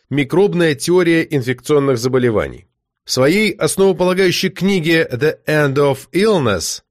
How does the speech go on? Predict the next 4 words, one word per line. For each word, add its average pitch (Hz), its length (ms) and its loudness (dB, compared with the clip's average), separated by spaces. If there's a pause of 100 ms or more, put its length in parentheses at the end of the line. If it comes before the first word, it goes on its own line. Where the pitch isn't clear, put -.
(160)
Дэвид 190 600 0 (100)
Агус 180 460 -2
писал: 87 600 -4 (600)
«Нам 147 580 0